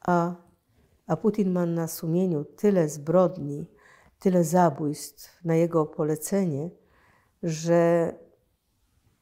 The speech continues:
to po prostu, gdyby kiedykolwiek mógł stanąć przed sądem,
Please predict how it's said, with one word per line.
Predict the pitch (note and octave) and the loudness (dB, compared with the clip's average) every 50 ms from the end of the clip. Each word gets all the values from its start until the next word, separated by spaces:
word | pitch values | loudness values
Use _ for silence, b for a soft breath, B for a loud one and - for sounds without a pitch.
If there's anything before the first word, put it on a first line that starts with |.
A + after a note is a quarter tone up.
| _ _ _ _ _ _ - E3 - _ _ _ _ - | _ _ _ _ _ _ -18 -18 -18 _ _ _ _ 2
to | - G3+ F#3 | 4 4 4
po | G3 G3 F3+ | 4 2 0
prostu, | F#3 - F#3 F#3 F#3 F#3 - - - F3+ F3 E3+ F3 F3 F3+ F3 - b b b b b b b | 0 0 0 0 0 -2 -6 -8 -2 2 2 2 2 2 -2 -4 -10 b b b b b b b
gdyby | - D#3+ E3 E3 G#3+ G#3+ G#3 G3+ | -8 -4 0 2 2 2 2 0
kiedykolwiek | G#3 - A3 F#3+ G3+ G3+ G#3 - G#3+ F#3+ F3 D#3+ C#3+ C#3 C#3+ - E3+ | -2 0 0 0 0 -2 -2 0 0 2 2 0 0 -2 -4 -4 -4
mógł | D#3+ D#3+ D#3+ E3 D#3+ | -4 -4 -4 -6 -8
stanąć | - - - F#3 F3+ E3+ D#3+ D#3+ - | -6 -2 0 0 0 0 -2 -6 -8
przed | - - D#3+ - - - | -10 -10 -10 -10 -8 -4
sądem, | - G#3 G#3+ G#3 F3 C#3+ C#3+ C#3 D3+ E3 | 0 0 0 0 0 -2 -4 -4 -6 -8